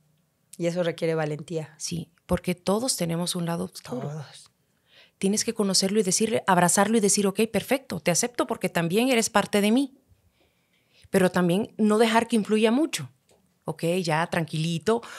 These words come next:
Speaker 2: porque eso es lo que te da el miedo, la ansiedad, la inseguridad, eh, que te, que te frena para muchas cosas. Entonces, decir, "No, te conozco, te abrazo, te suelto y déjame seguir. Déjame seguir, no me,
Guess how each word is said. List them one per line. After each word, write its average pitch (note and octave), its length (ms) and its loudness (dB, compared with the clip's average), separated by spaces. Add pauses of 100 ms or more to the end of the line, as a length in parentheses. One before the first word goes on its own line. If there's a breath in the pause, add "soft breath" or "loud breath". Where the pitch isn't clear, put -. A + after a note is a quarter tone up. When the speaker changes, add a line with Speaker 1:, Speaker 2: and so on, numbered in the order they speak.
Speaker 2:
porque A3 240 2
eso B3+ 160 6
es B3+ 40 2
lo C4 80 2
que G#3+ 120 0
te F#3 120 0
da E3+ 80 4
el E3 100 2
miedo, F3+ 340 2
la G#3+ 100 2
ansiedad, F3+ 640 2
la F3+ 140 2
inseguridad, F3 840 0 (380 loud breath)
eh, D#3+ 500 2 (240 loud breath)
que F#3+ 140 4
te, - 120 -8
que F#3+ 120 2
te F#3+ 160 -4
frena A3 320 2
para G3+ 180 4
muchas F#3+ 340 2
cosas. A3+ 540 -2
Entonces, F3+ 800 0
decir, D#3+ 280 -6
"No, F#3 280 -4
te E3 120 -2
conozco, D#3+ 440 -2
te F3+ 100 0
abrazo, E3+ 400 4
te F3 160 -2
suelto F#3+ 540 2 (760)
y - 100 -2
déjame A#3+ 320 0
seguir. E4 440 2 (500)
Déjame G3 340 -2
seguir, G#3 380 -2
no F#3+ 180 -2
me, A3 340 0